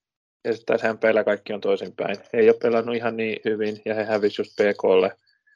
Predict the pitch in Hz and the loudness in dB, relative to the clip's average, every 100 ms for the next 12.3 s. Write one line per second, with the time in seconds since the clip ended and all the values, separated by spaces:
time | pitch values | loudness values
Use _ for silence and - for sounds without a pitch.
0 | _ _ _ _ _ _ _ _ _ - | _ _ _ _ _ _ _ _ _ -2
1 | 110 104 110 110 110 113 101 107 107 107 | -2 2 2 6 4 4 2 4 4 6
2 | 104 107 104 - - - - - _ - | 4 0 -6 -4 -2 -2 -4 -10 _ -2
3 | 107 101 - - - 110 - - - - | 0 -2 -4 -8 -4 -4 -4 -8 -8 -6
4 | - - 127 120 - - - - - _ | -6 -6 -6 -6 -4 -6 -4 -6 -6 _
5 | _ _ _ _ - 101 95 101 110 104 | _ _ _ _ -6 -4 -4 -6 -6 -6
6 | 107 104 - - 117 - 101 101 104 107 | -4 -6 -8 -8 -6 2 4 4 2 2
7 | 101 98 - - 104 92 110 101 - _ | 4 2 0 -4 -4 -2 0 0 -2 _
8 | _ _ _ _ _ _ _ - - - | _ _ _ _ _ _ _ -20 -12 -6
9 | - - - - _ - 110 113 107 104 | -6 -6 -14 -16 _ -6 -4 -2 -2 0
10 | 113 - 117 - 107 104 110 110 - 110 | 0 0 0 0 -2 -4 -8 -6 -4 -2
11 | 107 - 113 101 95 98 98 104 - - | -4 -2 0 0 0 -2 -4 -4 -4 -2
12 | 113 123 | -2 -4